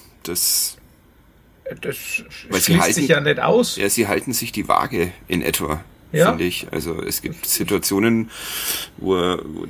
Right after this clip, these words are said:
Speaker 1: die er auflöst mit einer Technik, als wäre er seit, äh, drei Jahren Profi.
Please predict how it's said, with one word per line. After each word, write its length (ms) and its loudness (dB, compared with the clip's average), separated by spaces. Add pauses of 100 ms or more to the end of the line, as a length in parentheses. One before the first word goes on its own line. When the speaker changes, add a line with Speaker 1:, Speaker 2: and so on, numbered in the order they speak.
Speaker 1:
die 100 2
er 180 4
auflöst 1040 4 (100)
mit 180 0
einer 300 0
Technik, 880 -2
als 360 -2
wäre 300 4
er 220 2
seit, 840 -2
äh, 300 2 (440)
drei 220 0
Jahren 440 2 (880)
Profi. 480 0